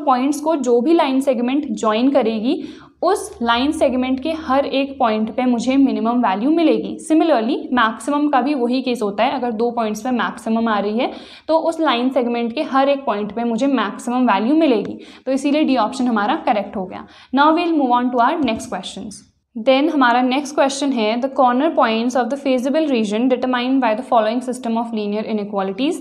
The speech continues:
तीन यहाँ पे linear inequalities given है, वैसे दो ही given है because ये तो हमारे non-negative restrictions हो जाते हैं। कॉर्नर पॉइंट्स हमें गिवन है ये चार, Z की ये वैल्यू गिवन है पी एक्स प्लस क्यू वाई, where,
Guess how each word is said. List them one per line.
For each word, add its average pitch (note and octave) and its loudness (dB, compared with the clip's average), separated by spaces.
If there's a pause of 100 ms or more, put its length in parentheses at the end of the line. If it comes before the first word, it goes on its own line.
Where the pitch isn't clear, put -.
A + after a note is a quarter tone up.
(420)
तीन C#4+ 0
यहाँ C#4 2
पे C4 2
linear A#3 0
inequalities A3 0
given A3 0
है, B3+ -4
वैसे A#3+ -2
दो A#3 4
ही C4+ 2
given B3 0
है C4 0
because A#3+ 2
ये A3+ -2
तो A#3+ 0
हमारे A3+ 4
non-negative A3 0
restrictions A3 -4
हो G#3+ 0
जाते F#3+ -4
हैं। D4 -4 (300)
कॉर्नर C#4 2
पॉइंट्स D4 0
हमें C#4 2
गिवन C4 0
है C#4 2
ये A3 -2
चार, A3+ -2 (300)
Z C4+ 4
की E4+ 4
ये C#4 2
वैल्यू C4 2
गिवन B3 0
है A#3 -2 (1080)
पी C#4 0
एक्स D#4 -4
प्लस C4+ -2
क्यू B3 2
वाई, G#3+ 0 (720)
where, A#3 0